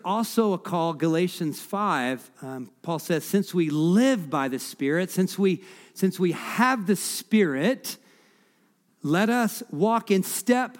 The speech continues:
with the Spirit. Let us be full of the Spirit as we live our lives, uh, together." Reminder of the fruit of the Spirit. Uh, this is what shows up in our lives. The culture of honor and purity is the vision,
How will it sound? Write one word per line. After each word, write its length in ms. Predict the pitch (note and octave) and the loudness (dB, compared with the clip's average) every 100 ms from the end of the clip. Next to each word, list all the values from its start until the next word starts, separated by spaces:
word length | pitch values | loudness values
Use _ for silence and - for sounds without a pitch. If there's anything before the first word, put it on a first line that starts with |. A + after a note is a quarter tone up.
| - | -8
with 220 | D#3+ D#3 | -4 -4
the 80 | - | -4
Spirit. 520 | C#3+ - D3 C#3+ C3 | -10 -6 -2 0 -2
Let 200 | C3 E3 | -2 0
us 360 | F#3 E3+ - - - _ _ _ _ _ _ _ - | 0 -2 -6 -14 -16 _ _ _ _ _ _ _ 2
be 140 | F#3+ | 2
full 500 | F3+ - A#3 A#3 B3 | 2 2 4 6 2
of 460 | B3+ E3 C#3+ B2 G#2 _ | 0 0 0 -2 -8 _
the 60 | C3 | -12
Spirit 540 | - - - C#3 C#3+ D3+ | -10 -6 -2 0 0 -2
as 240 | D3 C3+ | -4 -4
we 320 | C#3+ C#3+ C3+ - _ _ | -2 -2 -2 -10 _ _
live 240 | D3 E3 | 0 2
our 160 | D#3+ D3 | 0 -2
lives, 600 | C3+ C3+ D3 D3 C#3+ - - | -2 -2 -2 -2 -6 -10 -8
uh, 120 | C3+ | -8
together." 480 | - C#3+ D3+ D#3 C#3+ | -6 -2 0 0 0
Reminder 460 | C#3 C#3 D#3 D#3 | 0 0 0 0
of 80 | C#3 | -2
the 80 | B2+ | -4
fruit 280 | - F3+ E3+ | -2 0 0
of 80 | |
the 80 | D3 | -2
Spirit. 720 | C#3 - - D#3 D#3+ E3 E3 - - - - | -6 -4 0 2 2 0 -4 -14 -20 -20 -10
Uh, 200 | C#3+ C#3 | -6 -2
this 180 | F3 A#3+ | -2 0
is 100 | A3+ | 0
what 140 | A3+ | 0
shows 340 | - A3 G#3+ | 2 4 4
up 180 | F#3+ G3 | 2 0
in 100 | G3 | 0
our 100 | F3+ | 2
lives. 360 | F3+ F#3+ E3 C3+ | 2 2 0 0
The 60 | |
culture 320 | C#3+ F#3+ G3 F#3 | -4 -4 0 0
of 80 | |
honor 420 | D#3+ F3 F#3+ F3+ C#3+ | 0 0 2 2 0
and 120 | B2+ | -2
purity 380 | - G3+ E3 D3+ | 0 2 2 0
is 100 | C3+ | -2
the 80 | |
vision, 540 | C#3 F3 G3+ D3+ D3 | 0 2 2 2 0